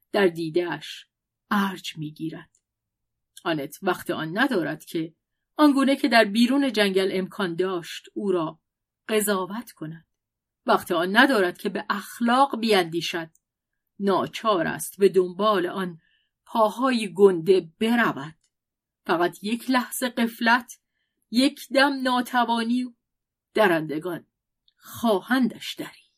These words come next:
آنت می‌رود، می‌رود، ولی می‌بیند و به خاطر می‌سپارد.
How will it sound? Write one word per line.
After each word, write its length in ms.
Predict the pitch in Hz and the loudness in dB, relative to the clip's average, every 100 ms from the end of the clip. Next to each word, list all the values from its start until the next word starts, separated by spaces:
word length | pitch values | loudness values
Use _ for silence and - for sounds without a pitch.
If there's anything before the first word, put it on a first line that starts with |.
| _ _ _ _ _ _ _ _ _ _ _ _ _ - | _ _ _ _ _ _ _ _ _ _ _ _ _ 4
آنت 400 | 277 330 - 226 | 6 6 2 4
می‌رود، 540 | 233 208 151 147 147 _ _ _ _ - | 6 6 0 -8 -14 _ _ _ _ -6
می‌رود، 680 | 202 214 160 127 - 165 175 | -2 2 2 0 -10 -18 -2
ولی 240 | 185 180 | 0 0
می‌بیند 560 | 180 185 165 175 170 165 | 0 -2 -2 -4 -4 -4
و 80 | 160 | -8
به 140 | 180 | -8
خاطر 600 | - 170 165 147 190 202 | -8 -4 -4 -6 -10 -10
می‌سپارد. 760 | 160 147 - 151 151 143 156 | -10 -10 -10 -10 -12 -14 -16